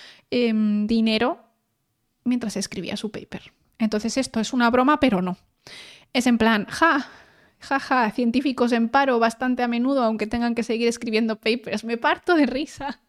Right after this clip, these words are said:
<laughs> Vale, em, ah, sí, aquí, mira, tengo aquí la noticia que he encontrado de lo de, de lo del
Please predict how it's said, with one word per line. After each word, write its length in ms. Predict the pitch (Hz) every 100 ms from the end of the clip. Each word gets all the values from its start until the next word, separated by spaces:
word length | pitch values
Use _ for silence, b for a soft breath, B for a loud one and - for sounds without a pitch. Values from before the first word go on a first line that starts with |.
| -
<laughs> 1300 | - 302 294 _ _ _ _ - - - - _
Vale, 360 | - 240 208 -
em, 640 | - 277 269 269 277 277 262 _ _ _ _ _ _ _ _ - - -
ah, 80 | 285
sí, 180 | 311 -
aquí, 280 | 240 302 254
mira, 220 | 254 208
tengo 180 | 277 359
aquí 140 | 359
la 100 | 339
noticia 420 | 311 302 285 285
que 80 | 269
he 20 |
encontrado 400 | 247 254 247 262
de 100 | 226
lo 120 | 202
de, 340 | 202 196 - -
de 140 | 220
lo 120 | 214 202
del 880 | 208 208 208 208 202 196 208 214